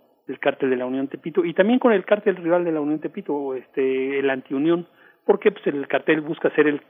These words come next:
el, el controlador y está buscando pactar con todos ellos. Ahora, cabe resaltar que en esta época de, de covid, pues la venta de drogas y eso ha bajado porque están cerrados todos los bares, los restaurantes, la gente no está en la calle, etcétera. Y ha sido, y ha, se ha visto mermado sus ganancias.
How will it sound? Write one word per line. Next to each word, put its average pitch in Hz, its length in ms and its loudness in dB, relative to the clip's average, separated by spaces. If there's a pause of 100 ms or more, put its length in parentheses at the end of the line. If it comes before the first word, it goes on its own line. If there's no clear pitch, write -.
el, 139 200 -6
el 135 140 -8
controlador 135 560 2
y 143 60 -2
está 139 180 -6
buscando 131 480 -6 (380)
pactar 139 300 0
con 131 120 -4
todos 135 260 -2
ellos. 127 220 -2 (320)
Ahora, 135 200 2
cabe 165 260 8
resaltar 160 480 0
que 151 100 -4
en 135 120 -4
esta 143 240 -2
época 139 340 -6
de, 123 220 -4
de 123 120 -6
covid, 147 280 -2 (500)
pues 135 120 0
la 135 60 4
venta 151 220 2
de 139 120 2
drogas 139 320 0
y 143 60 0
eso 139 180 2
ha 139 40 4
bajado 139 360 0
porque - 180 -16
están 131 200 -8
cerrados 127 320 -4
todos 131 160 -2
los 123 140 -10
bares, 147 340 2
los 117 100 -12
restaurantes, 139 480 -2
la 113 100 -18
gente 123 200 -16
no 123 80 -6
está - 140 -12
en 123 60 -8
la 123 80 -10
calle, 147 320 0
etcétera. 139 460 -2 (400)
Y 139 160 4
ha 143 220 4
sido, 143 240 0 (120)
y 139 220 -2
ha, 135 100 0 (200)
se 160 80 0
ha 151 80 2
visto 151 220 -4
mermado 143 480 2
sus 131 240 -12
ganancias. 180 440 0